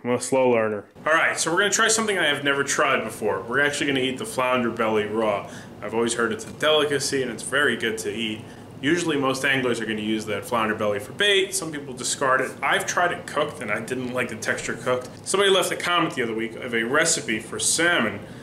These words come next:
It's a Korean recipe for a soy sauce marinade that I thought was really unique and looked really good. So I said, "Let's try this with flounder." So I'm really not gonna get too much into detail of the, the filleting. We've done this a bunch of times, so you can go check out those videos. But anyway, let's get into the preparation. Here we go.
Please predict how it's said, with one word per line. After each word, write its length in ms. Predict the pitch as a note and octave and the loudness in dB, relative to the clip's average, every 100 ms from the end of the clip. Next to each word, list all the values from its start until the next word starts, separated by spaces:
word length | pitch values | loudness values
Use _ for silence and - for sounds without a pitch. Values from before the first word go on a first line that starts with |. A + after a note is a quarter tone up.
| - - | -16 -12
It's 160 | B2 - | -8 -6
a 60 | A2+ | -8
Korean 500 | - C3+ D#3+ E3+ C3+ | -2 2 4 4 4
recipe 420 | A#2+ A#2 A#2 A#2+ | 2 0 -4 -6
for 220 | - G#2+ | -4 -4
a 60 | G#2 | -2
soy 320 | - C3 B2+ | 0 2 2
sauce 360 | - A#2+ A2 | 2 0 -4
marinade 580 | - A#2 A#2+ A2 G2 G2 - - - | 0 2 4 2 -2 -6 -12 -16 -4
that 100 | C#3 | -2
I 40 | - | 2
thought 180 | E3 | 2
was 100 | D#3+ | 2
really 460 | C#3+ E3+ G#3 G#3+ F#3 | 0 2 6 6 6
unique 420 | C#3 B2 A#2 A2+ | 2 2 -2 -4
and 200 | A#2+ A#2 | -10 -6
looked 240 | F3 E3+ - | -6 -6 -8
really 360 | C3 E3 C#3+ A2+ | 0 2 2 0
good. 280 | G#2 G2 | -4 -4
So 140 | - C3+ | 0 0
I 20 | |
said, 180 | B2+ D3 | 0 -2
"Let's 140 | D#3 | 0
try 240 | - F3+ D3+ | 2 2 2
this 160 | C#3+ | 2
with 120 | B2+ | -2
flounder." 500 | - C3 A2+ A2 F#2 - - | -4 0 0 0 -4 -12 -6
So 180 | - F#3 | 0 4
I'm 80 | G3+ | 6
really 180 | A3 | 6
not 120 | G#3+ G3+ | 4 2
gonna 140 | G3+ | 2
get 180 | G#3+ - | 2 2
too 100 | G#3+ | 2
much 160 | G3+ | 2
into 180 | F#3+ E3+ | 0 -4
detail 520 | D#3+ F#3+ F#3 F#3 E3+ | -2 -2 2 4 4
of 120 | D#3 C3 | 4 0
the, 120 | A2+ | -2
the 160 | G2+ | -4
filleting. 580 | G#2 C#3 D3 C#3+ B2+ A#2+ | -4 0 2 4 2 0
We've 300 | A#2 A2+ A2 | -4 -8 -10
done 160 | A#2+ A2+ | -8 -4
this 200 | G#2 - | -4 -4
a 20 | |
bunch 180 | G#2+ - | -6 -8
of 60 | |
times, 280 | G#2 F2+ F#2 | -12 -10 -8
so 80 | A2+ A2 | -8 -8
you 80 | A#2+ | -12
can 120 | B2 | -6
go 100 | A2+ | -4
check 220 | - A2+ | -2 -4
out 100 | A2+ | -6
those 260 | A#2+ C3+ A#2+ | -4 -4 0
videos. 380 | B2+ B2 A#2+ A#2 | 0 0 -2 -6
But 180 | G#2 D3 | -8 -4
anyway, 200 | D3 G#2+ | -2 -2
let's 200 | B2 B2 | -2 -2
get 160 | D3+ | -2
into 120 | D3+ - | -2 -2
the 100 | E3 | -2
preparation. 640 | D3 C#3 C#3 C#3+ - - | 0 0 -2 -2 -6 -8
Here 120 | B2 B2+ | -8 -8
we 100 | |
go. 120 | A#2 | -6